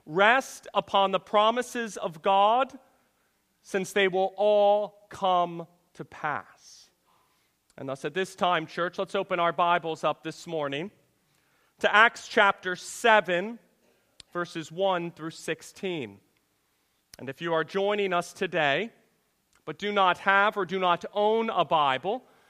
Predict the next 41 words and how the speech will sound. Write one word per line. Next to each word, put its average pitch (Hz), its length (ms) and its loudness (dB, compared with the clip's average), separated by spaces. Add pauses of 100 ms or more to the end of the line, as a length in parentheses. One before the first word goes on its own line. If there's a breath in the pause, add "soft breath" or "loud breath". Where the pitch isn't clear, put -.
(240 soft breath)
then 190 160 0
please 247 360 -2
feel 220 280 0
free 208 320 -2
to 196 160 -4
grab 202 480 2 (560)
and 180 120 -2
even 196 220 -2
to 190 100 0
keep 233 340 -4
one 202 140 2
of 180 140 0
our 185 140 4
church - 440 -2
Bibles, 185 640 2 (380 soft breath)
which 196 220 0
are 214 120 6
all 240 240 6
located 214 640 2
in 254 280 -2
the 240 100 0
chairs 214 500 0
in 202 240 -4
front 247 480 -4
of 165 160 -6
you 170 320 -4 (180 loud breath)
as 202 200 0
our 220 220 4
gift 208 360 -2
to 220 80 -8
you 175 220 -6
this 180 320 -8
morning. 208 460 -2 (640)
Because 143 300 -10
trust 185 360 0
me, 156 140 -2
we 180 180 -6
want 170 240 -4
you 165 80 -6
to 156 100 2
have 196 540 0